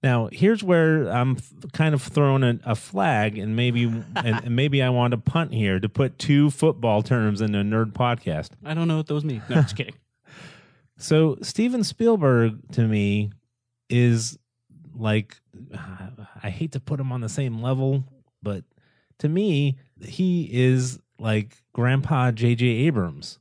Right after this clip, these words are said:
Speaker 2: Oh, every, I'm, I'm, I'm with you. Everything J J Abrams does is probably 'cause he was watching Spielberg.
Speaker 1: And what I'm seeing here is,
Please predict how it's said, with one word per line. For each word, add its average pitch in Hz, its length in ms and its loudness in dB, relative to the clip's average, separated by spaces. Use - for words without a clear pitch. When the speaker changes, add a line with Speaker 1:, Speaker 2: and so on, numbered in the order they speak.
Speaker 2:
Oh, 120 240 -4
every, 139 320 -4
I'm, 127 320 -4
I'm, 107 300 -8
I'm 131 180 -4
with 135 180 -2
you. 151 100 -8
Everything 135 400 -4
J 131 180 -2
J 131 100 -2
Abrams 127 420 -4
does 123 280 -4
is 120 120 -4
probably 113 400 -6
'cause 113 200 -6
he 117 120 -6
was 113 120 -6
watching 104 320 -8
Spielberg. 92 560 -12
Speaker 1:
And 113 540 0
what 127 300 0
I'm 196 160 0
seeing 190 360 -2
here 185 320 0
is, 104 420 0